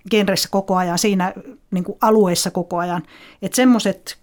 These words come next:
kirjallisuuden lajityypit, joita on pidetty arvottomina ja jotenkin syrjään työnnettävissä olevina, niin on vähitellen hiipineet kivasti siihen keskukseen. Dekkarikirjallisuutta ei pidetty tutkimisen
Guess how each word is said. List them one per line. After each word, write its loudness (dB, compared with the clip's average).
kirjallisuuden -2
lajityypit, -2
joita -4
on -4
pidetty -4
arvottomina -4
ja -4
jotenkin -4
syrjään 0
työnnettävissä 0
olevina, -2
niin -4
on -4
vähitellen -2
hiipineet -2
kivasti -2
siihen -2
keskukseen. -6
Dekkarikirjallisuutta 0
ei 0
pidetty -4
tutkimisen -6